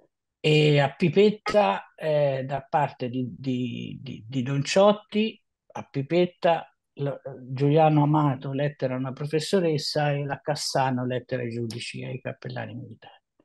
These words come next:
Eh, chiuderemo quest'anno a, a Barbiana con i giovani, il, il ventisei di maggio, anticipando di un giorno perché è domenica,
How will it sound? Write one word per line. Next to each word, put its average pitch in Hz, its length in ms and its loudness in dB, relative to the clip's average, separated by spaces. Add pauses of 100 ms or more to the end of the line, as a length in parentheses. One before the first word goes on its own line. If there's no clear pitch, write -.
(960)
Eh, 143 380 2
chiuderemo 190 640 4
quest'anno 147 800 0
a, 127 640 -10 (1800)
a 147 120 -2
Barbiana 156 600 0
con 151 160 -4
i 165 60 -6
giovani, 226 640 -2 (300)
il, 127 320 -12
il 131 140 -6
ventisei 143 600 0
di 139 100 2
maggio, 139 400 2
anticipando 135 600 -2
di 135 80 -8
un 131 80 -4
giorno 131 320 -4
perché 127 280 -10
è 123 40 -4
domenica, 185 600 -2